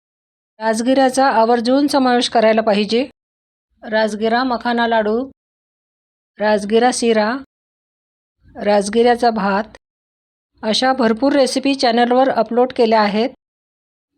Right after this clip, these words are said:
लो फ्लेमवर राजगिरा पीठ छान भाजून घेतलं, याचा रंग बदलला आहे, असं खमंग भाजून घ्यायचं.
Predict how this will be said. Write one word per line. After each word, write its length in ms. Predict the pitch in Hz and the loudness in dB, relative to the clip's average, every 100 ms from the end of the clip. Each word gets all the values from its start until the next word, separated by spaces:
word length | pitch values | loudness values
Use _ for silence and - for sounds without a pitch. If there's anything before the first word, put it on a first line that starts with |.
| _ | _
लो 280 | 220 214 247 | -6 -2 -2
फ्लेमवर 500 | 262 277 269 254 285 - _ _ _ _ _ _ _ _ - | 0 0 0 0 -2 -6 _ _ _ _ _ _ _ _ -8
राजगिरा 520 | 208 226 226 254 269 | -2 0 0 0 0
पीठ 320 | 269 277 277 | 0 -2 -4
छान 260 | - 254 277 | -4 -2 0
भाजून 360 | 247 214 240 | 0 0 0
घेतलं, 360 | 294 277 226 254 311 _ _ _ _ _ _ _ _ _ _ | 0 0 0 -2 -2 _ _ _ _ _ _ _ _ _ _
याचा 320 | 214 220 262 | -4 -2 2
रंग 240 | 247 226 254 | 2 2 2
बदलला 380 | 277 262 254 240 | 2 2 2 2
आहे, 280 | 226 214 240 302 _ _ _ _ _ _ _ _ _ _ - | 0 0 -4 -6 _ _ _ _ _ _ _ _ _ _ -6
असं 280 | 220 220 277 | -4 0 -2
खमंग 380 | 277 240 262 302 | 0 0 2 0
भाजून 300 | 269 233 254 | 0 2 2
घ्यायचं. 500 | 247 226 214 240 311 | 2 2 2 0 -2